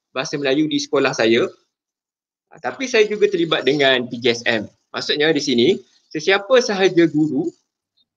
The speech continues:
walaupun tak kira bidang macam mana sekalipun, bidang apa sekalipun,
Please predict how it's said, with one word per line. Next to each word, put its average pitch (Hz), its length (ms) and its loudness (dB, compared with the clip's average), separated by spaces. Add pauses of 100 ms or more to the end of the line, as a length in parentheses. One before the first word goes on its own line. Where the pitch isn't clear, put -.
(320)
walaupun 143 560 -4
tak - 80 -4
kira 170 240 4
bidang 156 240 4
macam 147 320 2
mana 143 160 6
sekalipun, 117 560 4
bidang 147 240 2
apa 143 240 2
sekalipun, 147 560 2